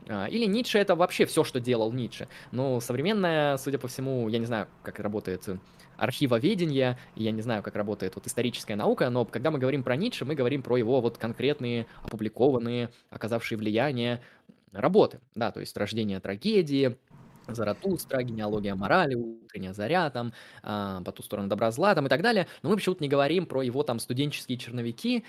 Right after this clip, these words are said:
которые на самом деле не Ницше. Мы не говорим про его работы, когда он там уже в дурдоме сидел.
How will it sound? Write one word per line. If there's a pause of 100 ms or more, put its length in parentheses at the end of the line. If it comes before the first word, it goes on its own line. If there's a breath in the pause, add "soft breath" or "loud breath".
которые
на
самом
деле
не
Ницше.
Мы
не
говорим
про
его
работы,
когда
он
там
уже
в
дурдоме
сидел.